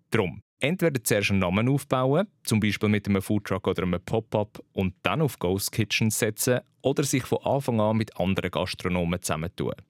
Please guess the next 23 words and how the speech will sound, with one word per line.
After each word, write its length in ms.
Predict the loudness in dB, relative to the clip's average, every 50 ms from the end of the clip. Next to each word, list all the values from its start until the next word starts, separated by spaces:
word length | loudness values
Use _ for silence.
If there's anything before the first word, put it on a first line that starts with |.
| _ _ -6
Aber 180 | -4 -2 0
da 100 | 0 0
spielen 340 | 0 -2 -2 -2 -2 -2 -2 -2
halt 240 | -4 -6 -6 -6 -2
Budget, 460 | -2 0 0 0 0 2 2 0 0 -4 _ _ -2
Aufwand 680 | 0 2 2 2 0 0 0 0 0 -2 -4 -6 -14 _ _
und 160 | -2 0 0 0
Kapazität 840 | -2 -4 -4 -2 -2 -4 -2 -2 -4 -4 -2 -4 -4 -4 -6 -6
wieder 160 | -4 -4 -4
eine 80 | -4 -4
grosse 420 | -4 -4 -4 -4 -2 -2 -2 -2
Rolle. 280 | -2 -4 -6 -6 -8 -12 _ _ _ _ _ _ 0
Klingt 200 | 0 2 2 2
für 80 | 2
mich 240 | 2 2 2 2 2
als 180 | 0 -2 0 0
Gastro-Newbie 920 | 0 0 0 0 -2 0 2 4 4 6 6 4 4 4 2 2 2 0
also 280 | -2 -4 -2 -2 -4
ziemlich 420 | -4 -2 0 0 2 2 2 2 2
nach 180 | 2 2 2
einem 160 | 2 2 2
Brocken 400 | 0 -2 -4 -4 -6 -6 -6 -4
Arbeit. 640 | -4 -4 -6 -6 -8 -10 -12 -10 -10 -10 -10 -10